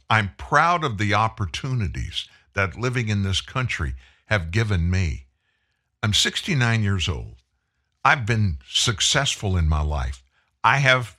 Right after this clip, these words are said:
I'm talking about financially in business. I have fallen flat on my face in my life. In business. But I and every other American, every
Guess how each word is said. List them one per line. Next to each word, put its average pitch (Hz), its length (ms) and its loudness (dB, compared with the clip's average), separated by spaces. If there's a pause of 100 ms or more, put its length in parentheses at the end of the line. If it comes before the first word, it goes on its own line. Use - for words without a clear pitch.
I'm 110 100 -2
talking 117 300 -2
about 107 240 0
financially 107 640 0
in 87 160 0
business. 80 500 -4 (400)
I 120 160 6
have 123 160 4
fallen 135 440 2
flat 135 360 2
on 131 140 2
my 127 180 4
face 139 460 -2
in 104 80 0
my 92 160 0
life. 67 520 -4 (840)
In 98 120 4
business. 76 720 -2 (1400)
But 113 140 4
I 165 460 4 (300)
and 107 180 0 (140)
every 208 580 0
other 151 440 -2 (320)
American, 104 1000 2 (360)
every 180 640 2